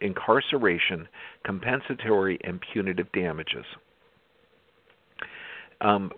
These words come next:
public health goals must be based on overall wellness outcomes in individuals and population. Also, public health agencies and medical industry must recognize and address the modern epidemics of developmental disabilities,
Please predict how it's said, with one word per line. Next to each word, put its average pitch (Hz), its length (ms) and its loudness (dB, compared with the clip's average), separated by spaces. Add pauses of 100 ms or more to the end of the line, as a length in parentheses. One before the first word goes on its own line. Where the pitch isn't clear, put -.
public 139 420 2
health 156 340 4
goals 85 320 4
must 101 240 -4
be 101 100 0
based 98 380 2
on 92 200 0
overall 107 480 4
wellness 113 520 0 (120)
outcomes 92 540 -2 (160)
in 98 240 -2
individuals 101 800 0 (160)
and 92 200 -2
population. 92 840 0 (600)
Also, 120 580 6 (100)
public 139 360 -2
health 160 320 4
agencies 90 640 0
and 95 180 0
medical 107 340 2
industry 98 500 -4 (360)
must 101 260 -2
recognize 98 720 0
and 95 120 -4
address 104 480 2 (120)
the 107 80 4
modern 120 600 4
epidemics 104 640 2 (460)
of 92 160 -4
developmental 98 720 0
disabilities, 120 720 2